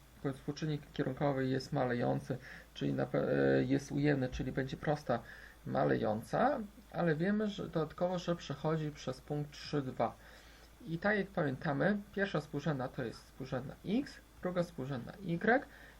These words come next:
i podstawiamy sobie do naszego, do naszego równania.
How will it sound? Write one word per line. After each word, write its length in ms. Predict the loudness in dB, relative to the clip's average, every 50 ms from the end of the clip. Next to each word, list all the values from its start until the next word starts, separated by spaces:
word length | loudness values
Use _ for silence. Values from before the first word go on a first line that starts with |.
| -4 -2
i 100 | -2 0
podstawiamy 640 | 0 2 0 0 2 2 4 6 6 6 6 4 2
sobie 300 | 2 2 2 2 2 2
do 140 | 2 0
naszego, 520 | 0 0 0 0 -2 0 2 4 4 4 4 2 -4 -16 -20 -20 -20 -20 -20 -10 -4
do 100 | -2 0
naszego 520 | 0 0 0 -2 -2 -2 0 0 0 0 -2 -4 -10 -20 -20 -20 -20 -20 -18 -12 -6
równania. 720 | -2 -2 -2 -2 0 0 0 0 2 2 4 4 4 4